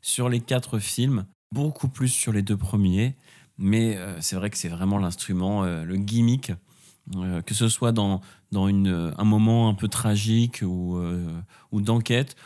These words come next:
ou un moment un peu plus drôle, on va avoir du saxo. Donc, on va, on,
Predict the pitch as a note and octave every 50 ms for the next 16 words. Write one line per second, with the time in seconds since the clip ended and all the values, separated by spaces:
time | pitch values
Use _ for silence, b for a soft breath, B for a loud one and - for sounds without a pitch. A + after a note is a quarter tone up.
0 | B B - G#2+ G#2+ G#2+ G#2 G#2+ A2 A2 A2+ A2+ A2 G#2+ G#2 G2+ - G#2 G2 -
1 | A2+ G#2 G#2+ G2+ A2 A#2+ C3+ C#3 G#2 F#2+ - _ - G#2+ G2+ G#2 A#2 B2+ B2 B2+
2 | B2+ A#2+ A2 G2+ - A2 G2 - - G#2+ G#2+ C#3 - _ - - A#2 C#3 C#3 C3+
3 | C3+ C3 B2 - - - _ _ _ _ _ _ _ _ - B2 B2+ A#2+ B2+ B2+
4 | B2 A#2+ A#2 A2+ A2 G2+ F#2 F2 D#2+